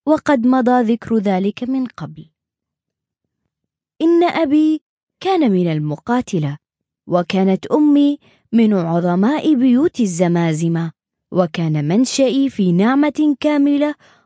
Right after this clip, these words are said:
وكنت أكرم ولد أبوي عليهما،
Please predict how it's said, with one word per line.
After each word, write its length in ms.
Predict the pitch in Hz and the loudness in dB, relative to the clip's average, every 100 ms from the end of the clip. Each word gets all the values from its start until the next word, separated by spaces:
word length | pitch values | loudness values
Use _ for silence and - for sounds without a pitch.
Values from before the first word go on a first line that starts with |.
| _ | _
وكنت 640 | 302 311 - 269 294 - 277 285 262 - _ _ | -4 -4 0 2 2 0 0 0 -2 -12 _ _
أكرم 460 | 330 330 240 208 190 | -4 -2 0 0 2
ولد 400 | 175 247 285 208 | 2 2 2 2
أبوي 720 | 202 170 208 277 285 302 294 | 0 0 2 2 2 2 2
عليهما، 720 | 277 180 175 165 160 170 165 | 0 0 -2 -2 -2 -4 -4